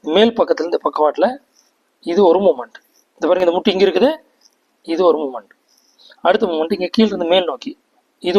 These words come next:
ஒரு மூமெண்ட். அடுத்தது இது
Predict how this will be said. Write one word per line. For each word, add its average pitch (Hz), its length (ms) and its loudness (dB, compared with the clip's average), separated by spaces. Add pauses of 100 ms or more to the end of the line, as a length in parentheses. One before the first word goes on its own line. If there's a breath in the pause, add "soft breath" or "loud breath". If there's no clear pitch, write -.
ஒரு 170 160 2
மூமெண்ட். 123 320 -10 (1900 soft breath)
அடுத்தது 180 380 2 (460)
இது 202 80 4